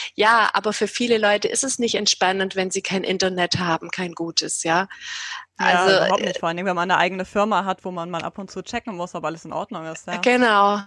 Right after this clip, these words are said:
Speaker 1: ja. Ja, so ging's mir vor zwei Jahren in Frankreich im Urlaub. Da waren wir auf einem Campingplatz, wo es keine, wo es kein gutes W lan gab und,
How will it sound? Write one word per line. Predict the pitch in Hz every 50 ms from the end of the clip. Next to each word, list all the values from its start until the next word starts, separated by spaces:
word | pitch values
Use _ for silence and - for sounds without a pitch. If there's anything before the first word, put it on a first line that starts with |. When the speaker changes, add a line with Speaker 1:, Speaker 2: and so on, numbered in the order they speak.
| - 214
Speaker 1:
ja. | 220 226 220 208 208 202 208 208 - _
Ja, | - - 214 220 214
so | 226 214
ging's | 240 277 294 - -
mir | 262 277 302 -
vor | 277 202 -
zwei | - - 233 254 254
Jahren | 233 220 220 214
in | 208 214
Frankreich | - - 247 302 294 - 247 220 226 220 233
im | 220 214
Urlaub. | - - 214 208 202 202 208 202 -
Da | 202 202 196 208
waren | 208 202 208
wir | 202 202
auf | 208 - 208
einem | 202 202
Campingplatz, | - 220 220 240 262 240 226 - 214 208 208 - - -
wo |
es | 214 - -
keine, | - 214 202 202 208 208 208 202 202 - - - - - - - - - - - -
wo | -
es | 101 - -
kein | - - 208 208 208
gutes | - - 220 214 - 214 - - -
W | 196 226
lan | 240 247 233 220 220 214
gab | - 208 208 202 202 196 _ -
und, | - 185 190 190 190 - - -